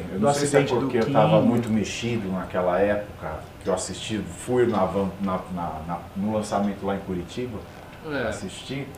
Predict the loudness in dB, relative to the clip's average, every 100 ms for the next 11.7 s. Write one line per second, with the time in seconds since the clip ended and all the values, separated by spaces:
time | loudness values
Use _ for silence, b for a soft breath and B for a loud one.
0 | -16 B B B -18 -14 -6 0 2 2
1 | 2 4 4 2 2 10 12 12 12 10
2 | 6 6 6 6 6 6 8 6 6 4
3 | 2 0 -2 0 2 4 6 6 4 2
4 | 2 2 0 -8 -4 0 2 2 6 6
5 | 6 2 0 -4 -8 -12 -10 -2 0 6
6 | 4 4 -2 -2 -4 2 2 2 -2 -2
7 | -4 0 2 4 2 2 0 -2 -4 -4
8 | -6 -6 -4 -4 -4 -6 -12 -10 -8 -8
9 | -6 -6 -4 -6 -10 -8 -6 -2 4 6
10 | 8 8 8 10 12 12 12 10 8 8
11 | 8 6 2 -2 -2 -4